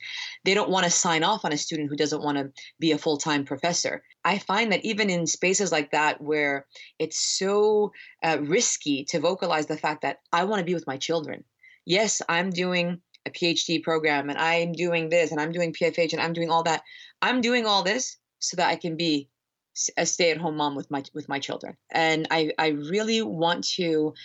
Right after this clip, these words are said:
um, get rid of the stigma of the stay-at-home mom, because that is the most incredible, most difficult, most rewarding job that there will ever be. And so, uh, I vocalize this a lot, that, "Hey, I'm not looking for the full-time position."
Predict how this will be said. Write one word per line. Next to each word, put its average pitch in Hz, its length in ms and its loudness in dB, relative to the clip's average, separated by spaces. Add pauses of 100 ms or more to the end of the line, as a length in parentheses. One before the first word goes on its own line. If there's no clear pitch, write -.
(220)
um, 147 460 2
get 165 180 2
rid 175 160 2
of 156 100 0
the 151 80 0
stigma 165 720 0
of 143 140 -2
the 147 100 0
stay-at-home 151 1040 2
mom, 147 540 0 (580)
because 160 420 0
that 156 200 2
is 156 200 2
the 151 140 2
most 147 440 0
incredible, 180 880 0 (280)
most 151 440 -2
difficult, 208 760 0 (340)
most 156 380 2
rewarding 156 720 2
job 165 360 2
that 156 120 0
there 147 160 2
will 139 240 -2 (160)
ever 170 300 2
be. 147 480 -2
And 165 180 2
so, 156 400 4 (380)
uh, 147 260 0
I 170 140 0
vocalize 165 540 0
this 139 200 -6
a 139 60 -2
lot, 131 260 -2
that, 147 160 -2
"Hey, 180 160 0
I'm 196 160 2
not 254 180 2
looking 202 320 -2
for 143 280 0
the 139 80 -4
full-time 135 420 -4
position." - 480 -6